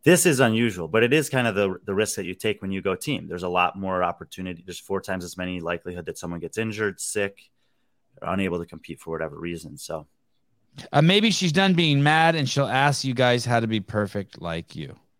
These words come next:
Speaker 2: You don't have to be perfect. You just don't have to, uh, show people your flaws all the time. Hide some of them. Just hide some of them. No one, no one's perfect. But I appreciate you, uh, recognizing that in us. That's, um,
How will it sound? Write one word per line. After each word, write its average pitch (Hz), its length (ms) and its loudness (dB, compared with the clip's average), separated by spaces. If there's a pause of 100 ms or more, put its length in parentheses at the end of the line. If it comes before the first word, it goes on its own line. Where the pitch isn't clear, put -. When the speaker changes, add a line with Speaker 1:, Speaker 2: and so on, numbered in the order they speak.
(680)
Speaker 2:
You 123 80 0
don't 143 80 4
have 127 200 4
to - 60 -10
be 117 100 0
perfect. 92 320 -2
You 95 80 -6
just 98 160 -4
don't 104 160 -2
have 95 240 -4
to, 87 220 -4
uh, 80 220 -4
show 95 200 -4
people 85 300 -10
your 78 120 -8
flaws 78 360 -6
all 82 240 -6
the 78 100 -10
time. - 280 -14 (1120)
Hide 85 280 -4
some 73 220 -10
of 69 100 -14
them. - 200 -20 (480)
Just 85 160 -12
hide 76 260 -10
some - 140 -12
of - 80 -16
them. - 120 -16
No 90 120 -4
one, 82 200 -4
no 92 120 -2
one's 90 160 -2
perfect. - 500 -14 (640)
But 82 80 -8
I - 20 -4
appreciate 82 600 -6
you, 76 160 -6
uh, 73 40 -8
recognizing 73 680 -8
that - 200 -14
in - 160 -10
us. - 380 -12 (200)
That's, - 220 -18
um, - 200 -16